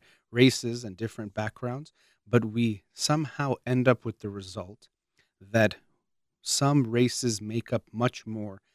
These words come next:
a disproportionate amount of that population. And clearly that's not okay, that's not fair, and that's not just. So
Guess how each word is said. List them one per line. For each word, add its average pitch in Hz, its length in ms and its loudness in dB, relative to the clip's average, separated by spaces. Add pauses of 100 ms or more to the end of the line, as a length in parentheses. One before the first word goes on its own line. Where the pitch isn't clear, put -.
(140)
a 101 60 -20
disproportionate 113 960 -4
amount 95 300 -18 (320)
of 92 100 -20
that 92 180 -6
population. 98 680 -14 (320)
And 107 140 -12
clearly 135 400 6
that's 107 380 0 (100)
not 113 260 -8
okay, 120 460 -6
that's 107 340 -8
not 110 220 -6
fair, 113 280 -4
and 107 140 -4
that's 101 300 -12
not 101 200 -10
just. - 520 -6 (720)
So 113 360 4